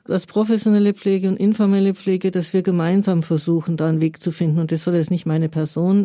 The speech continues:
in den Vordergrund stellen, es könnte auch jemand anderer sein. Das ist einfach der Grundvorgang, dass da man versucht, die Mauern so einfach einzureißen und zu sagen, wir sitzen hier alle in einem Boot. Es geht um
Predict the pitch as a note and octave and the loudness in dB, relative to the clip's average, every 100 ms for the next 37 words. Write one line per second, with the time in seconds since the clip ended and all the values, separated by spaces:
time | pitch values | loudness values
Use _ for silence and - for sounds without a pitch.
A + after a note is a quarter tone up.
0 | G3+ F3 F3 F3+ F3+ F3+ E3+ E3+ - F3 | 0 -4 -2 -2 0 -2 -2 -6 -4 -2
1 | E3 D#3+ D#3+ D#3 E3+ G3 F#3+ F#3+ F3+ F3 | 0 0 0 0 0 0 0 0 0 -2
2 | - - - E3 - F#3 F#3+ F#3 - - | -8 -14 -6 -6 0 0 0 -2 -4 -2
3 | F3 G3 F#3 G#3+ A3+ - - F3+ E3+ E3 | -2 0 2 4 4 0 -2 0 0 -2
4 | D3 C3+ C3+ - - - - F3 E3+ D#3+ | -2 -2 -4 -10 -12 -10 -4 -2 -2 -2
5 | F3 F3 F3 F3+ E3+ F3+ E3 D#3 F#3 F3 | -2 -2 -2 -2 -2 -2 0 0 0 0
6 | E3+ E3+ D#3+ - E3 D#3+ - D3+ - D#3+ | 0 -2 -2 -4 -4 -4 -4 -6 -4 -4
7 | C#3+ D3 - D#3 D#3 D#3+ D#3 D3+ D3 D#3 | -2 -4 -4 -6 -4 -4 -2 -2 0 -2
8 | F#3+ - F3+ E3 - E3 E3+ C#3+ D#3+ D3+ | -4 -2 -2 0 -2 -2 -2 -2 -2 0
9 | D#3+ D#3+ - - D#3+ D#3+ | 0 -2 -4 -6 -4 -4